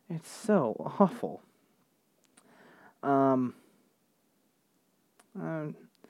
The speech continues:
another thing that kind of bothered me about the movie, and it was very repetitious. There were a few repetitious things in here, but one in particular was there is this news lady, a news anchor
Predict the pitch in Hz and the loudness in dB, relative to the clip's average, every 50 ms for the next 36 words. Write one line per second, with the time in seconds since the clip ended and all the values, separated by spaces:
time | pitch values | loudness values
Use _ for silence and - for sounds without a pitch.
0 | _ _ _ _ _ _ _ _ _ _ _ _ _ _ _ _ _ _ _ _ | _ _ _ _ _ _ _ _ _ _ _ _ _ _ _ _ _ _ _ _
1 | _ _ _ - 170 185 208 214 208 233 214 - 190 170 151 131 92 - 151 143 | _ _ _ 4 6 8 8 8 8 6 2 2 0 0 0 -2 -2 -2 -2 -2
2 | 139 123 117 117 127 127 135 147 139 127 127 120 117 113 113 117 113 - 120 120 | -2 -2 0 0 2 2 4 4 2 2 2 0 0 0 -2 -2 -2 -2 -2 0
3 | 123 120 117 127 123 120 120 113 104 - _ _ _ _ _ - - 92 123 123 | 0 0 -2 -2 -2 -2 -2 -4 -6 -10 _ _ _ _ _ -12 -8 -6 -4 -2
4 | 123 120 92 110 123 123 113 123 127 135 143 139 131 123 127 120 - 127 120 - | -2 -2 -2 -2 -4 -4 -2 0 2 4 6 6 6 4 2 0 0 -4 -8 -6
5 | - 120 - - 104 - - - 123 120 120 120 120 117 113 - 165 165 143 131 | -6 -6 -6 -8 -10 -10 -6 -2 0 2 2 2 2 0 0 2 4 4 6 6
6 | 123 117 - 127 - - 123 - - 110 - - 117 113 113 110 117 110 107 107 | 4 2 2 -2 -4 -4 -6 -6 -6 -12 -12 -10 -8 -8 -8 -6 -6 -6 -4 -4
7 | 110 110 107 - - - - - - - - 117 - 131 131 151 165 180 180 170 | -4 -6 -6 -8 -12 -20 -20 -20 -6 0 0 0 2 2 4 4 4 6 4 4
8 | 165 156 143 - 156 147 147 - 135 127 127 123 120 120 117 117 117 120 117 - | 2 0 2 2 2 2 2 0 0 2 2 2 2 2 0 0 0 -2 -2 -2
9 | 120 120 120 113 78 120 123 113 - - - 120 120 110 - - - _ - - | 0 0 0 0 0 -2 -4 -6 -6 -4 -2 -2 -2 -2 -6 -12 -20 _ -20 -20
10 | - - - - - 135 135 143 160 180 185 156 139 135 131 123 120 117 110 104 | -20 -20 -20 -10 -4 0 2 4 6 6 4 4 2 2 2 4 4 2 0 -2
11 | 92 82 - _ _ _ _ _ _ _ _ _ _ _ - 143 123 117 131 147 | -6 -8 -12 _ _ _ _ _ _ _ _ _ _ _ -14 -10 -6 0 2 4
12 | 165 156 143 127 120 117 - 110 92 101 | 4 4 4 2 0 -2 -2 -4 -6 -6